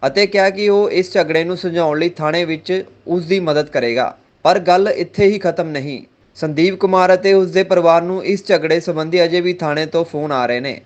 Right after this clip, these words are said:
ਇਸ ਲਈ ਰਾਜਨ ਅਗਰਵਾਲ ਨੇ ਸੰਦੀਪ ਕੁਮਾਰ ਤੋਂ ਹੋਰ ਦੋ ਲੱਖ ਰੁਪਏ ਦੀ ਮੰਗ ਕੀਤੀ।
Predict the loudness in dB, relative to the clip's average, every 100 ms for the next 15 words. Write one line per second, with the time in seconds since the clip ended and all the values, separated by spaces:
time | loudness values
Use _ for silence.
0 | 0 2 4 4 6 4 4 2 2 4
1 | 2 -2 -6 -4 0 0 -2 -2 -4 -4
2 | -4 0 0 0 -2 -2 0 -2 -2 -4
3 | -4 -4 -6 -6 -6 -8 -10 -12 -14